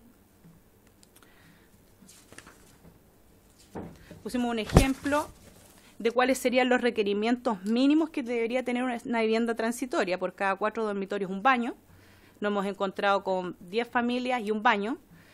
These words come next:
Una cocina con condiciones especiales, una sala común, living para los habitantes de los cuatro dormitorios. Y, y finalmente,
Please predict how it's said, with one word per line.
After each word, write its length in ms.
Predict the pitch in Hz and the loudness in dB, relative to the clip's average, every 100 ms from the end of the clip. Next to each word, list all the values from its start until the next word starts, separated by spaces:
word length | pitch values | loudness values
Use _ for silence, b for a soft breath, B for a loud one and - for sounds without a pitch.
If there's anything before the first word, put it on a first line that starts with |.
| B B - _ | B B -20 _
Una 240 | - 247 | 0 2
cocina 400 | 240 214 247 240 | 0 -2 0 0
con 100 | 233 | 0
condiciones 520 | 214 214 202 202 220 202 | -2 -4 -4 -6 -6 -4
especiales, 580 | - 226 302 294 285 | -4 -2 0 2 2
una 200 | 220 170 | 0 -2
sala 300 | - 190 180 | -2 -4 -2
común, 540 | 180 226 262 269 247 214 | -2 0 2 2 0 -2
living 240 | 240 240 | -2 -2
para 220 | 233 226 | 0 0
los 100 | 220 | 0
habitantes 420 | 208 208 226 247 254 | -2 -2 -2 -2 -4
de 60 | |
los 100 | 208 | -4
cuatro 260 | - 202 208 | -4 -4 -2
dormitorios. 540 | 208 208 202 160 - - - - - - - - b b b b b b b _ _ _ _ _ _ | -2 -4 -4 -6 -8 -18 -20 -20 -20 -20 -20 -20 b b b b b b b _ _ _ _ _ _
Y, 160 | 269 302 - - - - - - _ _ _ - _ _ _ _ _ _ - - _ - - B B B B - | -10 -10 -12 -20 -20 -20 -20 -20 _ _ _ -20 _ _ _ _ _ _ -20 -20 _ -20 -20 B B B B -6
y 100 | 285 | -4
finalmente, 840 | - 320 359 427 381 359 370 - | 0 2 2 2 2 0 -2 -4